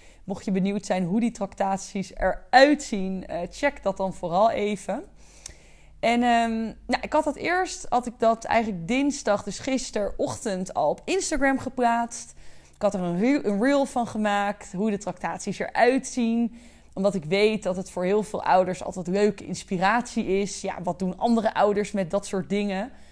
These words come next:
Tenminste, ik vind dat zelf altijd heel erg leuk om te zien.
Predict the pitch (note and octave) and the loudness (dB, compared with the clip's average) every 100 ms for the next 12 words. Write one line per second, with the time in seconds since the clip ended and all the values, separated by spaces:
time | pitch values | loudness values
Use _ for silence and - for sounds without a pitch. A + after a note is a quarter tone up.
0 | - - F#3+ G3+ C3+ F3+ G3+ F#3+ G3 G3+ | -20 -8 -2 -2 -2 -6 -4 -4 0 2
1 | G3 G3 A3 F3 F3+ A3+ - D#3 F#3 F3+ | 2 2 -6 -4 0 0 0 -2 -2 -2
2 | F3 F3+ F#3 F3+ C#4+ E4+ | -4 -6 -4 2 2 2